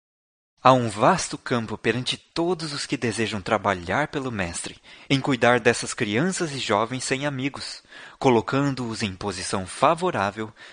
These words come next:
para a formação de um caráter reto, para que se tornem filhos de Deus.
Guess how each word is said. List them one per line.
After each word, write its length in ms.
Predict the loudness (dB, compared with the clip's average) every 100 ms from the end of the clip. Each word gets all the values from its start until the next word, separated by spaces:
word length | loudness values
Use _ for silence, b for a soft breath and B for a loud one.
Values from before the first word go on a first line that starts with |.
| B
para 260 | 4 4 4
a 40 |
formação 760 | 2 0 0 0 -4 -2 0 0
de 120 | -2
um 80 | -4
caráter 500 | 2 2 2 0 -4
reto, 380 | -2 -4 -6 -16 _ B B B B
para 140 | 2
que 100 | 2
se 160 | -2 -4
tornem 320 | -2 0 -2
filhos 500 | -4 -4 -2 -2 -4
de 140 | -6
Deus. 460 | -6 -8 -8 -10 -12